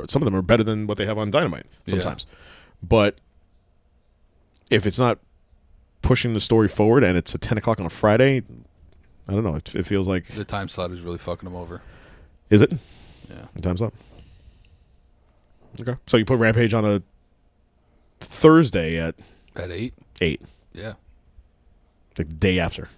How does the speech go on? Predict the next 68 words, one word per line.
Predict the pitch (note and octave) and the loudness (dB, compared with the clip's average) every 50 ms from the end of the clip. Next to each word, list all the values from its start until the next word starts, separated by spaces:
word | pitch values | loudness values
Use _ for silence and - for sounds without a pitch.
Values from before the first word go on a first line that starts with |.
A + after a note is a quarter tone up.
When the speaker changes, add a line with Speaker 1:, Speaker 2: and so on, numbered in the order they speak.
| _ - | _ -4
Speaker 1:
<laughs> | - - - - - - - - D3 - - | -4 -4 -4 -12 -20 -12 -8 -6 -6 -2 0
The | - | 0
day | C#3 - - A2+ A#2 G#2 | 0 2 4 2 4 4
after | G2 A#2+ G#2 - - A2 | 4 2 0 0 -2 -2
Dynamite. | F2+ G#2 G2 F#2+ F2+ D#2+ D2 - - - | -2 0 0 0 -2 -4 -8 -10 -16 -20
Speaker 2:
That's | - - - | -20 -20 -16
fine. | - E2+ E2+ G2 G2+ - - - - _ _ _ _ _ _ _ _ - | -12 -12 -10 -10 -12 -14 -16 -20 -20 _ _ _ _ _ _ _ _ -8
Speaker 1:
Is | - G2 | -4 -4
that | F2 | -4
too | - - A2 | -2 -2 -2
much, | G2 F#2+ - - | -2 -2 -4 -4
too | - | -6
close? | G2+ - G2 G#2 - - - _ _ _ _ _ _ _ _ _ _ _ _ _ _ _ - - - - - - | -4 -4 -4 -4 -4 -6 -12 _ _ _ _ _ _ _ _ _ _ _ _ _ _ _ -20 -20 -20 -20 -20 -20
Speaker 2:
Too | - - F#2+ | -16 -14 -12
much, | F#2 F2+ - - | -12 -12 -14 -12
too | - G2 | -10 -10
young, | F#2 F#2 F#2+ F#2 | -8 -8 -10 -10
too | - - - | -12 -14 -14
fast, | - A2 G#2 F#2 - - | -10 -8 -8 -8 -10 -12
sometimes | - - F2 - - D#2 E2+ - - | -14 -16 -16 -16 -16 -14 -12 -10 -8
Speaker 1:
Okay, | C#2 - - - | -8 -8 -8 -10
Speaker 2:
people | - - - | -10 -10 -10
Speaker 1:
you're | D#2+ D2+ D#2+ - | -8 -10 -10 -10
Speaker 2:
say. | - - | -10 -12
Speaker 1:
right. | |
All | - C#2+ | -12 -12
right. | - - - - - - - - E3+ - _ _ _ - - - _ - - _ _ _ - - - - - G#3+ G3 F#3+ - | -10 -6 -2 -2 -2 -2 -6 -16 -16 -16 _ _ _ -10 -10 -10 _ -16 -16 _ _ _ -20 -20 -16 -12 -10 -8 -8 -8 -8
<laughs> | - | -6
I've | G2+ F2+ | -6 -6
lost | F2 D#2 D2 - - | -6 -8 -12 -12 -14
Joe. | - - - _ - - - | -18 -18 -20 _ -20 -20 -20
Speaker 2:
You | - F#2 F#2 | -16 -16 -14
gotta | F2+ G2 F#2 F2+ F2+ F#2 F2+ F#2 - | -12 -10 -10 -10 -10 -10 -10 -6 -4
Speaker 1:
<laughs> | D3 B2+ A#2 - - - | -2 -2 0 -2 -2 -4
Speaker 2:
take | - C#3 D#3 D3+ | -6 -6 -8 -8
it | C#3 C#3 C3+ B2+ C3 | -8 -10 -10 -12 -12
up. | D3+ D#3 D#3 D#3 D#3 D3+ C#3+ - - - B2+ | -14 -14 -16 -16 -16 -18 -18 -12 -8 -6 -4
Speaker 1:
Uh, | C#3+ C3 B2 B2+ C3 - | -2 0 0 0 -2 -2
so | - - C#3 B2 A#2 | -4 -2 -2 -2 0
Triple | - C#3+ C#3+ B2 B2+ | 0 -2 0 2 2
H | B2 A#2 G2+ - - - - - - - | 2 2 0 -4 -10 -16 -20 -20 -6 0
back | - C3+ B2+ A#2 B2+ | 4 4 4 4 2
up | A#2+ | 2
Speaker 2:
I | |
Speaker 1:
at | A2+ G#2+ | 2 2
Speaker 2:
don't | G#2 A2 | 2 0
Speaker 1:
N | |
X | A2+ G#2 | -2 -2
T. | G#2 | -4
Speaker 2:
know | G2+ | -4
how | G2 | -4
the | F#2+ | -6
rest | F#2+ F2 - | -6 -8 -8
of | D#2 | -10
that | D#2+ | -10
song | - - D#2 D2 B1+ | -10 -10 -12 -12 -12
goes. | A#1 A#1 - - | -14 -16 -16 -16
I | - | -16
just | - - - | -16 -16 -16
wanna | - - - | -18 -20 -20
point | - - - - | -20 -20 -20 -20
that | - - | -18 -16
out. | - - | -14 -10
<laughs> | - - - - - - - - _ - _ | -8 -8 -8 -10 -12 -20 -20 -20 _ -12 _
Speaker 1:
What | - A2 | -4 -2
song | - G2+ E2+ | -2 -2 -2
is | D#2 D2 | -4 -8
this? | D#2 - - | -12 -14 -14